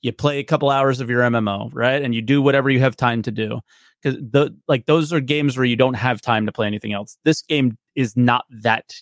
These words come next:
yet because we're still in that tech demo phase. Like, yeah, scale, scope, all that stuff. Ginger, it's awesome, right? It's crazy. Like, there's, there's no game I wanna play.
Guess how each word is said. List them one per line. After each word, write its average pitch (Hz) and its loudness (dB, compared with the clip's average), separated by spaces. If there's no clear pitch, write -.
yet 123 0
because 120 -6
we're - -10
still 123 0
in 113 0
that 107 -2
tech - -10
demo 107 -4
phase. 110 -6
Like, 107 -10
yeah, 180 2
scale, 180 0
scope, 170 0
all 151 6
that 139 2
stuff. - -6
Ginger, 120 0
it's 101 -6
awesome, 131 0
right? 127 0
It's 120 -4
crazy. 131 0
Like, 110 -4
there's, 127 0
there's 135 2
no 165 2
game 156 -2
I 143 2
wanna 135 0
play. 123 -2